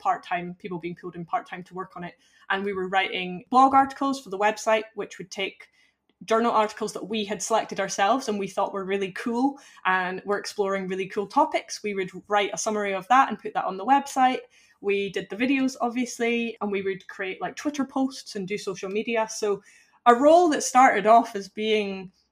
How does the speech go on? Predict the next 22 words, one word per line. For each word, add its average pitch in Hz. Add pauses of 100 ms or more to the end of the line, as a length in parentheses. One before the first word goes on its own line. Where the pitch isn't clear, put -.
(200)
purely 269
publishing 208
kind 285
of 269
turned 247
into 220
just 226
being, 208
like, 185 (180)
hands-on 226
media. 202
Still 440
science, 247
still -
science 262
a 262
little 214
bit. 214
Like, 220
when 240
I 226
would 226